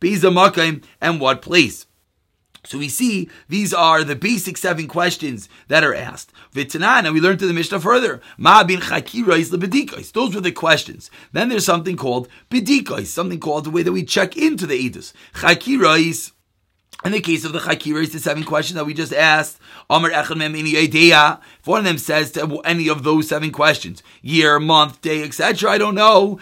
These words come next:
Edusa Betela, automatically we throw that Edus out,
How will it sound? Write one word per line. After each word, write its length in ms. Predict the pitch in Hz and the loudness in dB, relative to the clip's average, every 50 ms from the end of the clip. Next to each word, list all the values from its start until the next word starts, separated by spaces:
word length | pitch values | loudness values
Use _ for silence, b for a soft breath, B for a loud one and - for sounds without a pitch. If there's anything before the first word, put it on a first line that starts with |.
| B B B | B B B
Edusa 400 | - 131 127 156 180 160 190 185 | -14 -10 -8 -6 -4 -2 -2 -2
Betela, 320 | 175 185 196 208 202 185 | 0 0 0 2 2 0
automatically 920 | 147 113 143 165 165 156 165 190 208 214 208 - - 185 196 196 196 185 B B B B B | 0 0 0 0 0 0 -2 -4 -4 -4 -4 -6 -6 -6 -6 -4 -4 -6 B B B B B
we 120 | - 151 | -10 -10
throw 240 | 123 - 170 214 208 | -6 -2 -2 0 0
that 160 | 180 175 170 | 0 0 0
Edus 320 | 180 196 185 165 156 120 175 | -2 -2 -2 -4 -4 -4 2
out, 340 | 185 196 190 185 185 185 | 4 6 6 6 4 -2